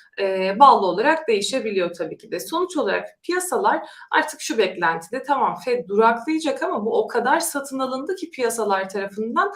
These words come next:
artık bir geri dönüş, yani indirim beklentisi içine girdi." Takdir edersiniz ki zaten bu akşam fed'in faiz kararından çok en önemli şey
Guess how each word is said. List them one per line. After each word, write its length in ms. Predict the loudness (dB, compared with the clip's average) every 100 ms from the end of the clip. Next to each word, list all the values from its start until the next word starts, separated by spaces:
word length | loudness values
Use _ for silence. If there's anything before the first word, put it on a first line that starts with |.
| -10 -6
artık 360 | 0 0 -2 -4
bir 120 | -2
geri 360 | 0 0 0 0
dönüş, 500 | -2 -2 -8 -14 _ _ -4
yani 440 | 4 4 4 -4 -4
indirim 460 | -2 0 -2 0
beklentisi 680 | 0 0 0 -2 -2 -4 -4
içine 320 | -4 -4 -4 -2
girdi." 540 | 0 -2 -2 -6 -6 -10 -20 0
Takdir 360 | 2 2 -2 0
edersiniz 600 | 2 2 0 -6 -6 -6
ki 80 |
zaten 720 | -2 2 2 0 -4 -4 -6 -2
bu 120 | 0
akşam 600 | 0 0 0 0 -2 -10 -6
fed'in 280 | -4 -2
faiz 420 | -2 0 0 -2 -2
kararından 720 | 0 2 2 2 0 0 0
çok 320 | -2 -6 -8 _ _ _ -2
en 120 | 0
önemli 400 | 2 0 0 -2
şey 320 | -2 0 -2